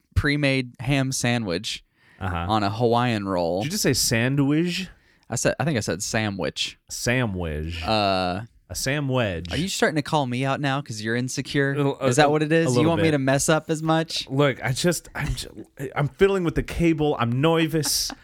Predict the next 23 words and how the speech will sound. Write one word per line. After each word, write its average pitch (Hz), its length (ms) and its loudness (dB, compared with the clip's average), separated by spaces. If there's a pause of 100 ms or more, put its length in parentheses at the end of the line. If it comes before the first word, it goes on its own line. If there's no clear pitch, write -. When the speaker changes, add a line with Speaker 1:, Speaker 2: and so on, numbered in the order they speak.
(120)
Speaker 2:
I 196 60 0
don't 170 180 2
know 131 60 2
what 123 180 0
to 120 60 -4
do. 165 560 0
Speaker 1:
Joey 143 280 4
also 117 280 2
just 104 260 -4
got 104 180 4
a 101 100 2
shirt 104 360 0
yesterday 101 540 2
that 98 180 0
is 98 120 -2
almost 107 400 0
the 101 80 0
exact 101 460 0
same 101 360 0
tone 101 360 0
as 95 160 -4
his 92 240 -2
flesh. 95 600 0